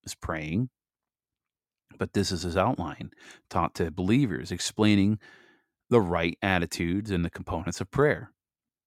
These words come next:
And that begins by addressing God as Father, declaring his holiness,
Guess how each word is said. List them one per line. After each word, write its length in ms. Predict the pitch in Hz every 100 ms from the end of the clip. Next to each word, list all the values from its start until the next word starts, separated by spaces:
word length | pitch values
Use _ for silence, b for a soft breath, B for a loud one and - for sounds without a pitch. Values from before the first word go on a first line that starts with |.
| _ _ _ _ _ _ _ _ _ _ _ _ _ _ _ _ _ _ _ _ _ _ _ _ _ _ _ _ _ _ _ _ _ _ _ _ B B B
And 120 | 101
that 100 | 104
begins 360 | 104 92 147 110
by 160 | 101
addressing 440 | 92 104 104 92 87
God 320 | 135 170 127
as 100 | -
Father, 540 | 143 170 185 82 - - _ _ _ _ _ _ _ _ -
declaring 460 | - 98 90 95
his 120 | 117
holiness, 640 | 127 165 180 90 64 -